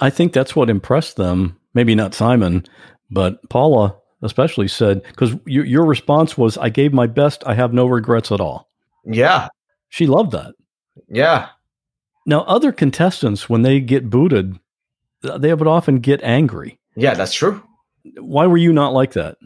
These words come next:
Speaker 2: Um, be-, because I, I just thought that in my head, uh, there are many people, uh, auditioning every single year. Over a hundred thousand audition for American Idol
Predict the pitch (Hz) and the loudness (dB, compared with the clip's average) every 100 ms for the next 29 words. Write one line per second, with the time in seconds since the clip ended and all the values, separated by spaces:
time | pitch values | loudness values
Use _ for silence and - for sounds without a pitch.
0 | _ _ _ _ 151 123 _ _ 107 92 | _ _ _ _ -20 -20 _ _ -8 -6
1 | 78 - 104 98 113 110 131 113 110 107 | -6 -6 -6 -4 -4 -2 0 2 2 2
2 | 104 104 101 104 98 98 95 95 98 76 | 0 -2 -4 -2 0 0 -2 -4 -4 -4
3 | 101 104 147 143 - 123 131 - - 107 | -2 0 -2 -2 -2 0 0 -2 -2 -2
4 | 101 107 101 90 90 95 139 - - _ | -2 -4 -4 -4 -2 0 0 -4 -16 _
5 | - 80 90 87 85 - 104 113 123 98 | -14 -6 -4 -4 -4 -4 -2 0 0 0
6 | 98 95 95 101 98 113 135 139 - 127 | 2 2 0 -2 0 2 2 0 -2 -2
7 | 127 131 123 - - - - 92 87 98 | 0 0 0 -2 -14 -18 -4 -2 0 0
8 | 107 120 117 117 - 104 110 110 - 113 | 0 -2 0 -2 0 -2 -2 -4 -4 -2
9 | 104 101 104 104 78 - - - - 131 | -2 -2 0 0 -2 -8 -20 -18 0 2
10 | 127 113 101 127 135 127 123 110 113 123 | 2 0 0 0 2 2 0 2 2 2
11 | 117 - - - 104 - 110 - 107 101 | 0 -2 -8 -4 -2 -2 -4 -4 -4 -2
12 | 101 104 110 95 95 135 214 | -2 -4 -4 -6 -2 -2 -4